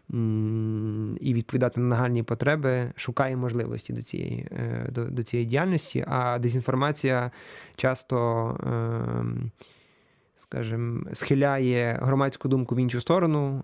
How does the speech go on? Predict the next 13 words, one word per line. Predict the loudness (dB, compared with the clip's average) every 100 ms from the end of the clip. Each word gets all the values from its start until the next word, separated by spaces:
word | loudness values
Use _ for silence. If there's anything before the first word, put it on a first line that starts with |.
| -4
ем, | -2 0 0 -2 -2 0 0 0 -2 -2 -2 -4 -4
прибріхує, | 0 2 4 2 2 4 4 2 0 -6 -16 -6
ем, | -4 -2 0 0 0 -2 -2
поширює, | -2 2 2 4 4 4 2 2 0 -2 -2
ем, | 0 0 0 0 -2 -2 -2 -2 -4
якісь | -2 -2 -2 -8 -8 -8 -6
такі, | -4 -4 -2 -4 -8 -18 -18 -20 -10
ем, | -2 0 0 0 0 0 0 -2 -6
скажімо, | -2 2 4
загально | 4 2 4 4 4 4 2 2 0 0 -2 -4
поширені | 0 2 2 4 4 4 2 2 0 -2
стереотипи, | 0 2 2 2 2 0 -2 -8 -20 -20 -20 -10
які, | 0 0 2 2 4 4 2